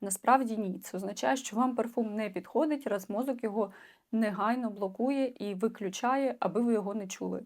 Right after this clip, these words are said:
Щоб цього уникнути, то теж треба контролювати ваше дозування. Також непогано змінювати парфум час від часу, тобто мати хоча б два-три різних парфуми на своїй поличці, щоб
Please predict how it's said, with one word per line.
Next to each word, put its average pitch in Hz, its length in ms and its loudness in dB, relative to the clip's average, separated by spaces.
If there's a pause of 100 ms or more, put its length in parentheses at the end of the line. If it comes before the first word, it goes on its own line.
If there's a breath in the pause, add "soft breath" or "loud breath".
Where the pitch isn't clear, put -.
Щоб - 280 0
цього 247 240 4
уникнути, 208 500 0
то 196 140 -4
теж - 280 -2
треба 196 320 -2 (120)
контролювати 226 760 2
ваше 185 300 -4
дозування. 208 920 0
Також 269 360 4
непогано 220 480 2
змінювати 202 520 -4
парфум 190 440 -4
час 233 300 0
від 233 140 -4
часу, 196 420 0
тобто 208 280 -2
мати 220 260 0
хоча 202 360 0
б 196 100 -6
два-три 214 600 0 (380 soft breath)
різних 208 380 -2
парфуми 202 400 -2
на 185 100 0
своїй 190 280 -4
поличці, 214 580 -4
щоб - 260 -6